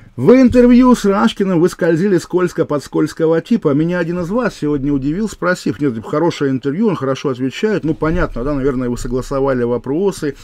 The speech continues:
и, может быть, там договорились, что он поставит бюстик. Нет, абсолютно ничего не согласовывалось, и, надо сказать, да, и, э, вся вот переписка, ну, окей, понятно, я могу как бы там притворяться, да, ну, вот вы вчера видели, он мне ответил на смс-ку, что «Да, готов».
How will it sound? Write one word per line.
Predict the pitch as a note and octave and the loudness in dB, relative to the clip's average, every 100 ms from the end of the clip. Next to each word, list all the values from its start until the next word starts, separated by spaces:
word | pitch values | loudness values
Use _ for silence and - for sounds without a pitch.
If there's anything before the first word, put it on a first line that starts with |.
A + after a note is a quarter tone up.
| - | -10
и, | B2 | -4
может | C3+ A#2+ | -4 -4
быть, | A2+ | -6
там | A#2+ A2 | -6 -4
договорились, | B2+ A#2+ A#2+ C3+ E3 C3+ | -4 -2 -2 -2 -6 -8
что | A#2 | -10
он | |
поставит | G#2 G#2 B2 A#2 | -12 -12 -8 -8
бюстик. | A2+ E3+ - C3+ - - - | -8 -8 -8 -10 -12 -20 -8
Нет, | C3+ D#3 | -4 -2
абсолютно | A#2+ - D3 C#3+ C3+ | -4 -4 -4 -2 -2
ничего | C3+ - D3+ C#3 | -4 -2 -2 -2
не | |
согласовывалось, | A#2 A#2 B2+ - F3+ G#3+ E3 C3+ - | -4 -6 -6 -6 -4 -4 -4 -6 -8
и, | A#2+ A#2 A2 | -8 -6 -8
надо | A2+ G#2+ | -10 -12
сказать, | - A#2+ A#2 G#2 G#2+ | -8 -8 -6 -8 -8
да, | B2+ D3 | -8 -6
и, | B2+ A2+ A2+ A2+ G#2 - - - - - | -6 -4 -4 -6 -8 -16 -20 -20 -20 -12
э, | A#2 B2 A2+ | -8 -6 -6
вся | - D3+ C3+ | -6 -4 -2
вот | A#2+ | -4
переписка, | C3 B2 F#3+ A3 C#3 | -4 -4 -4 -4 -2
ну, | B2+ | -2
окей, | B2+ C3+ A#2+ | -2 -2 -2
понятно, | C3 C3 A#2 A2 | -2 -4 -6 -8
я | A2 | -8
могу | A2+ G#2+ | -8 -8
как | G#2 | -10
бы | G#2+ | -12
там | G#2 G#2+ G#2+ G#2+ A2+ A2+ | -12 -14 -14 -14 -14 -14
притворяться, | A#2 A2+ C3 D#3 A3+ - A#2+ | -12 -6 -2 -2 -2 -6 -6
да, | |
ну, | B2+ | -6
вот | A#2+ | -6
вы | A#2+ | -6
вчера | B2 D3 C3 | -6 -4 -2
видели, | C3+ G3 C#3 | -2 -4 -2
он | B2 A#2+ | -2 -2
мне | B2 | -4
ответил | A2+ C3 A2 G#2+ | -6 -8 -8 -8
на | G#2+ | -10
смс-ку, | - A#2+ A#2+ - A2+ | -8 -8 -8 -10 -12
что | - | -10
«Да, | A2+ B2 | -6 -4
готов». | B2 A#2+ G3+ A#3+ | -4 -4 -2 -4